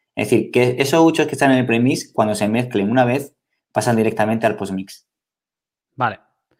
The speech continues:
Speaker 2: ¿Ves? Yo, yo este está unconfirmed, pero he entrado con cero cinco, ¿vale? Que ves, ya tiene el pico. Eh, ahora, mientras hablaba Arcad con su cartera,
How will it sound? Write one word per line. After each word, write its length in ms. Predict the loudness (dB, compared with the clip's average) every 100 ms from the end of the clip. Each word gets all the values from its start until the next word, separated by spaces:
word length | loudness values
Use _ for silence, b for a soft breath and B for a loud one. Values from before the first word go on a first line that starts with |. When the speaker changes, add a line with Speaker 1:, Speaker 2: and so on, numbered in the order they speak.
| b b b _
Speaker 2:
¿Ves? 180 | -8 -4
Yo, 240 | -2 -4
yo 200 | -4 -6
este 180 | -6 -6
está 340 | -4 0 2 0
unconfirmed, 600 | -2 -6 0 0 0 -2
pero 240 | -2 -2
he 20 |
entrado 400 | -4 -4 -4 -2
con 480 | -4 -4 -4 -8 -10
cero 300 | -6 -4 -4
cinco, 720 | -4 -6 -6 -6 -8 -8 _ _
¿vale? 240 | -6 -6
Que 60 | -8
ves, 240 | -8 -10
ya 180 | -8 -8
tiene 260 | -8 -10 -8
el 140 | -8
pico. 420 | -8 -8 -10 -14 _ b b b b
Eh, 420 | -4 0 0 0
ahora, 460 | 0 0 -2 -4 _ -14
mientras 340 | -12 -12 -10
hablaba 560 | -8 -6 -4 -4 -4 -4
Arcad 300 | -6 -8 -10
con 160 | -12
su 80 | -10
cartera, 560 | -8 -6 -4 -4 -6